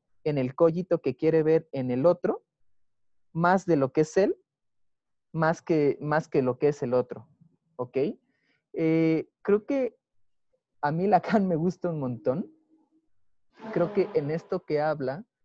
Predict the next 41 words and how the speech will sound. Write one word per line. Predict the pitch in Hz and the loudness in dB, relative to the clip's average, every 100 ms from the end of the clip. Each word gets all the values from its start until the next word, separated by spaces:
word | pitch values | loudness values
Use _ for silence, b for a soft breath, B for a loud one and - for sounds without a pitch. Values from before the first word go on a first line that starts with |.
| _ | _
sobre | _ - 147 139 139 135 | _ -4 -4 0 0 -2
el | - 143 135 | -2 -6 -4
terapeuta, | 139 135 127 - 165 160 143 180 - _ _ _ _ _ - _ _ _ _ - - | -4 -2 -2 -2 -2 -4 -8 -8 -10 _ _ _ _ _ -20 _ _ _ _ -18 -4
mm, | 185 175 135 b b b b b b b _ | 0 0 -2 b b b b b b b _
no | - 156 | -6 -4
sé, | 165 139 131 - - | 0 0 0 -4 -6
es | 160 160 | -6 -6
que | - 180 | -8 -2
creo | 170 165 | -2 0
que, | 180 170 156 143 127 - - - - | 0 0 0 -2 -4 -10 -20 -20 -6
que | 156 | -4
puedo | 135 170 | 2 4
dar | 175 170 | 4 2
mi | 175 175 | 0 -4
opinión, | - 131 127 160 | -4 -6 -4 -4
pero, | 196 143 127 123 120 113 104 _ _ _ _ _ _ _ _ _ _ _ _ _ | -2 0 4 4 2 0 -4 _ _ _ _ _ _ _ _ _ _ _ _ _
pero | - 147 143 | 4 4 4
tendríamos | 147 151 170 | 2 2 2
que | - | 0
tomar | 175 170 165 | 2 2 2
en | 165 | 2
cuenta | 160 156 165 | 0 0 0
como | - 139 | 0 2
las | 127 135 160 | 4 4 4
epistemologías | 165 - 139 - 131 117 117 139 135 | 0 -4 -8 -4 -2 0 2 2 2
de | 143 | 2
cada | 143 139 | 2 2
uno | 143 143 | 0 -4
completas | 127 120 123 127 156 | -4 -2 -2 -2 -2
para | 123 117 | 2 2
ver | 110 120 | 4 2
si | - 135 123 | 0 -2 -2
no | - 135 | -2 0
hay | 135 - | 0 -2
como | 143 127 - | -4 -2 0
otros | 139 139 139 139 | 0 0 -6 -6
puntos | - 151 143 127 123 | -4 -4 0 -2 -2
que, | - 117 110 104 - | -6 -4 -2 -4 -4
que | 127 | -6
se | - | -4
toquen. | - 127 127 139 | -2 -2 -2 -6